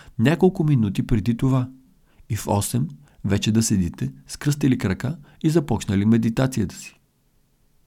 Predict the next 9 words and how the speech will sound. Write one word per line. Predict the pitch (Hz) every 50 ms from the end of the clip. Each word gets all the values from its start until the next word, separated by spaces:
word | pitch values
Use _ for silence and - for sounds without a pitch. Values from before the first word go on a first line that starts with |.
| _ _ _ _ _ _ _
Ако | - - 87 - 76 71
вместо | 78 80 87 123 131 - -
това | - 113 90 90 92 120 131 - - - - _ -
в | - -
осем | 135 139 - 143 123 -
тепърва | - 107 - - 131 160 175 165 170 147
тръгнете | - 123 127 127 147 135 - 127 117
към | - - 92
залата, | 87 104 117 127 120 107 101 110 107